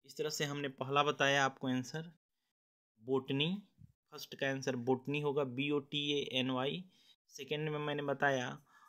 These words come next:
oncolology, ओ एन सी ओ एल ओ जी वाई। थर्ड नंबर में मैंने बताया साइकियाट्रिस्ट, पी एस वाई सी एच आई ए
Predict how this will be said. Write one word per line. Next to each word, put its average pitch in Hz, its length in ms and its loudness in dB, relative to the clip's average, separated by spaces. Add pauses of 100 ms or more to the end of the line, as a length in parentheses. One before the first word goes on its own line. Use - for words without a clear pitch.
(220)
oncolology, 131 1400 2 (720)
ओ 151 220 -6
एन 143 200 -2
सी 156 300 -2
ओ 135 140 4 (200)
एल 135 220 2
ओ 127 220 2
जी 123 200 -4
वाई। 135 280 0 (580)
थर्ड 143 100 -10
नंबर 151 300 2
में 156 60 0
मैंने 151 220 -2
बताया 143 400 2 (2000)
साइकियाट्रिस्ट, 147 1000 4
पी - 1160 -12 (120)
एस 135 160 4
वाई 131 360 4
सी - 260 0 (200)
एच 131 160 2 (100)
आई 123 420 4 (240)
ए 131 100 -6